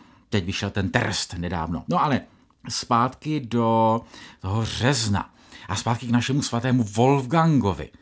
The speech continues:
k našemu jednatřicátému říjnu. Podle legend vykonal spoustu zázraků. Proto mimo jiné má sebou sekiru jako atribut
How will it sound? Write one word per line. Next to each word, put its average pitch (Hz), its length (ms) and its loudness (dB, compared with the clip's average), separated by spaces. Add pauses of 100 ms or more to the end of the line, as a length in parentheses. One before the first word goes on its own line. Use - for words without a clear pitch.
(460)
k - 40 -18
našemu 101 380 -2
jednatřicátému 117 960 4
říjnu. 135 540 0 (440)
Podle 180 300 0
legend 113 640 -4 (200)
vykonal 151 420 -2
spoustu 110 420 -8
zázraků. 104 600 -4 (460)
Proto 90 340 -4
mimo 113 300 6
jiné 117 680 0 (380)
má 85 220 -4
sebou 73 960 -10 (260)
sekiru 170 760 -8 (120)
jako - 260 -12
atribut 147 460 -12